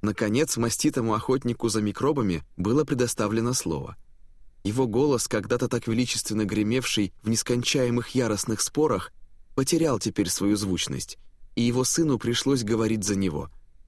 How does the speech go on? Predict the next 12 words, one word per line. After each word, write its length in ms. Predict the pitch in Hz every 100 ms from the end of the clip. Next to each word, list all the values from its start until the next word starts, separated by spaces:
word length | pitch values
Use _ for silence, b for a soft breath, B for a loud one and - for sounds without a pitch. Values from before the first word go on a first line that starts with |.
| - - -
Но 160 | 101 110
его 240 | 113 131
последняя 600 | 120 117 127 123 110 107
речь 260 | 107 135 117
была 280 | 104 113
гимном 460 | 113 107 131 117 110
надежды 500 | 110 104 131 127 120
на 160 | 107 104
новую, 500 | 117 139 117 87 78 - -
прекрасную 680 | - 117 117 123 135 127 123
жизнь 320 | 110 113 117
человечества. 800 | 107 107 101 98 92 - - 58